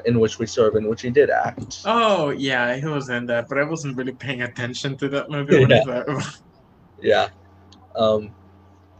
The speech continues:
Speaker 1: wasn't exactly either. Uh, and then I guess I also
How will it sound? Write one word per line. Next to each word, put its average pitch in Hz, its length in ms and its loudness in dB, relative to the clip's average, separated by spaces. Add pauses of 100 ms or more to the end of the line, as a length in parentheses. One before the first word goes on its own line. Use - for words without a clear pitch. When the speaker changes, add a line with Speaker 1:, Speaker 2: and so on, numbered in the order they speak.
Speaker 1:
wasn't 123 220 2
exactly 113 520 0 (200)
either. 117 400 0 (880)
Uh, 113 340 0 (2250)
and 117 140 2
then 113 220 6
I 110 100 6
guess 107 240 4
I 113 80 8
also 110 360 2